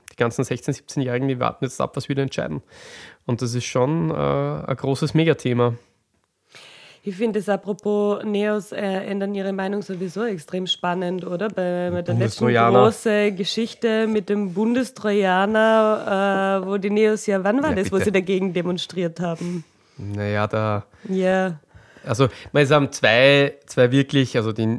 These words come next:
Speaker 1: die Niki und die Steffi. Die Steffi ist ja mit, Steffi Crispi ist mittlerweile, hat schon aufgehört aus dem Nationalrat. Äh, der Niki, der Scherak,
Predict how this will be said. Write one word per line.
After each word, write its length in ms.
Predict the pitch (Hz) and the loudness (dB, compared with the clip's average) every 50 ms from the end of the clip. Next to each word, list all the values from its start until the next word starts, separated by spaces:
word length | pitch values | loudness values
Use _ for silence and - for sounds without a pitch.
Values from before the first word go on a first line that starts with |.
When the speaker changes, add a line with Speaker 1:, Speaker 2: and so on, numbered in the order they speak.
| - 117 | -4 -6
Speaker 1:
die 100 | - 117 | -4 -2
Niki 380 | 113 120 139 147 - - 147 135 | 0 2 0 0 2 4 6 6
und 200 | 127 120 117 - | 6 4 2 0
die 300 | 117 113 113 113 113 113 | 0 0 2 0 0 -2
Steffi. 480 | 107 - - 135 127 - - 139 135 127 | 0 2 2 2 2 2 2 4 4 4
Die 100 | 123 110 | 2 -2
Steffi 320 | - - 104 101 - 120 | -2 -2 -2 -2 -2 -4
ist 60 | 107 | -4
ja 60 | 123 | -2
mit, 180 | 113 113 123 - | -2 -2 -2 -4
Steffi 280 | - - 120 110 - - | -4 -4 -4 -4 -4 -4
Crispi 320 | - 127 123 - - 127 | -2 -2 -2 -2 -2 -4
ist 80 | 110 131 | -2 -2
mittlerweile, 420 | 123 - 123 110 110 110 110 113 | -2 -2 -2 -2 -2 -2 0 0
hat 160 | 110 107 - | -2 -2 -2
schon 100 | - 120 123 | -2 2 2
aufgehört 340 | 156 180 - - 180 170 | 2 2 2 2 2 4
aus 100 | 160 147 | 4 4
dem 80 | 139 147 | 4 2
Nationalrat. 840 | 143 143 139 - 147 139 131 127 131 135 131 131 131 127 - - | 2 0 0 2 2 4 6 6 4 4 4 4 4 2 2 -2
Äh, 220 | 123 117 110 110 110 | -2 0 0 0 0
der 100 | 110 117 113 | -2 -2 -2
Niki, 360 | 117 117 113 - - 123 120 | -2 -2 -2 -2 0 0 0
der 120 | 113 113 | 0 -4
Scherak, 480 | - - 117 110 107 113 113 110 - | -2 0 0 2 2 2 0 0 -2